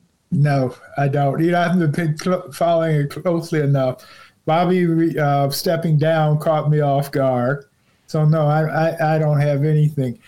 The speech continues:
In fact, I've been, um, Merrick Gar-, Garland just spoke. And so I was half watching that. And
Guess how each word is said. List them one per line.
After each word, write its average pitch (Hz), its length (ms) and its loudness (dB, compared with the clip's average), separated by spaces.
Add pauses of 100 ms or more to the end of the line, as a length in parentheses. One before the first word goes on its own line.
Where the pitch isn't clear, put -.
(200)
In 147 140 0
fact, 170 280 -2
I've 175 300 2
been, 160 560 2 (400)
um, 135 460 -2 (720)
Merrick 170 540 0 (160)
Gar-, 151 300 0 (260)
Garland 143 500 0
just 131 240 -2
spoke. - 500 -6 (1300)
And 139 240 0
so 151 160 0
I 147 120 2
was 143 260 -2
half 175 400 0
watching 147 480 0
that. 143 420 0 (500)
And 143 400 0